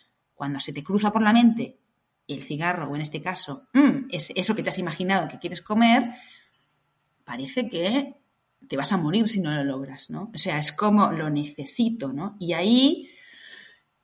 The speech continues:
es esa gestión emocional de, primero, mm, poder superar ese momento de ansiedad que después pasa, que es verdad, si, si lo logras respirar ahí y decir, "Vale, mira, voy a esperar un minuto, y si en un momento también lo quiero así, lo voy a comer, pero de-, voy a hacer el esfuerzo". Y después,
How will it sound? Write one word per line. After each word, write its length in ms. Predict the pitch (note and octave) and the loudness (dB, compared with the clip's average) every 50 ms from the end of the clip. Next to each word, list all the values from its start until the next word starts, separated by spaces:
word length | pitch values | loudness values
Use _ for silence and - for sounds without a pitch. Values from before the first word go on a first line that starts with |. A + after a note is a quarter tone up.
| _ _ _ | _ _ _
es 280 | - F#3 F#3+ F#3+ - - | -6 -4 -2 -2 -2 -2
esa 160 | G3+ F3+ G3+ | -4 -4 -4
gestión 360 | F3+ F#3+ F#3+ - - A3 G#3+ A3 | -4 -4 -4 -2 0 2 4 4
emocional 400 | A3+ G#3+ A3 A#3 B3 C4+ C4+ G#3 | 4 4 4 6 6 6 6 6
de, 140 | F3+ D#3+ | 4 0
primero, 580 | - D#3 E3+ F3 F#3+ F#3+ E3+ D#3 C#3 C#3 - - - | -2 -4 -4 -2 -2 0 0 0 -2 -4 -4 -8 -10
mm, 360 | - G#3 G#3 F3+ E3+ D#3 - - - | -8 -6 -6 -6 -8 -10 -10 -6 -2
poder 220 | F3 E3+ G3 G#3 | 2 2 2 4
superar 320 | G3+ A3+ A3+ A3 G3+ G3+ | 4 2 4 4 6 4
ese 160 | G3+ G3+ G#3 G3 | 4 4 4 4
momento 320 | G3 G3 G#3+ A3 G#3+ G#3+ | 4 6 6 6 6 6
de 80 | G#3 G#3 | 6 6
ansiedad 260 | G#3 G#3 A#3 A3 A3+ | 6 6 6 4 4
que 60 | E3+ | 2
después 240 | D#3 D#3 - A#3 A3+ | -2 0 0 0 0
pasa, 580 | - B3+ A#3+ - - A3+ B3+ C4 - - _ _ _ _ _ _ _ _ _ _ _ _ _ | 0 -2 -2 0 0 0 0 -2 -4 -12 _ _ _ _ _ _ _ _ _ _ _ _ _
que 100 | - E3 | -6 -6
es 100 | D3+ D#3+ | -2 -2
verdad, 300 | F#3+ - G3+ G#3 G3+ G#3 | -2 2 2 4 4 4
si, 220 | G#3 - F3 D#3 | 2 2 -2 -4
si 160 | D#3 - F3+ E3 | -4 -2 -2 0
lo 120 | E3+ E3+ | 0 0
logras 500 | E3+ E3 - E3 E3 F3+ F#3 G3 G3 F#3+ | -2 -2 -4 -4 -2 0 2 2 2 2
respirar 400 | F#3+ F#3 - - G3 G3 F#3 F#3 | 0 -2 -4 -2 0 2 4 4
ahí 300 | F3+ F3+ F#3+ G3+ - - | 4 4 4 2 0 -2
y 100 | F3+ F3+ | -4 -4
decir, 220 | E3+ E3 - D#3+ D#3+ | -4 -4 -4 -2 0
"Vale, 220 | F3+ E3 D3 C#3+ | 0 2 2 0
mira, 200 | F#3+ D#3+ B2+ A#2 | -2 -2 -2 -2
voy 120 | F3+ C4 D#4 | -2 0 -2
a 40 | |
esperar 400 | D4 - - B3 B3 C#4+ E4 F4+ - - - - _ _ - | -2 -2 0 2 4 4 4 2 -2 -8 -14 -20 _ _ 0
un 160 | B3+ C4 B3+ | 4 8 8
minuto, 440 | A#3 F3 D3+ C#3+ C#3+ - D3+ - - | 8 8 6 2 -2 -2 -6 -6 -2
y 80 | A3 G#3 | 0 2
si 120 | - A#3 | 4 6
en 80 | A#3 D4 | 6 6
un 60 | D#4 | 8
momento 500 | D4+ C4 A3+ G3+ - D#3+ D#3+ D#3 - _ _ _ | 8 8 6 6 4 0 -4 -6 -8 _ _ _
también 320 | - E3+ F3+ G3+ A#3 B3 B3+ | -4 0 4 6 6 8 8
lo 100 | A#3 G#3+ | 6 6
quiero 200 | G#3+ A3 A3 G#3+ | 4 4 4 4
así, 340 | G#3 - - D#4+ F#4 A4+ A4 G4+ | 2 2 2 4 4 4 4 2
lo 140 | F3+ F3 E3 | 0 2 4
voy 120 | F3+ F#3+ | 4 4
a 80 | G3 F3 | 4 2
comer, 300 | D#3+ C#3+ C3+ C3+ C3+ - | 0 -2 -4 -4 -4 -4
pero 200 | F3+ F3 E3+ E3 E3+ | -2 0 0 0 0
de-, 220 | F3+ F#3+ F#3+ F#3+ - | 0 -2 -2 -4 -6
voy 260 | - - - - B3 B3+ | -12 -8 0 2 2 4
a 60 | B3+ | 4
hacer 140 | A#3+ A3+ G3+ | 2 2 2
el 60 | F#3+ | 2
esfuerzo". 520 | F#3+ F#3+ - - E3 D#3+ - - C#3+ - - | 0 0 -2 -8 -8 -8 -10 -12 -14 -14 -8
Y 60 | G3+ | -4
después, 520 | G3+ G#3 G#3 - C4 C#4+ C#4 - - - | -4 -4 -2 2 2 2 2 0 -4 -10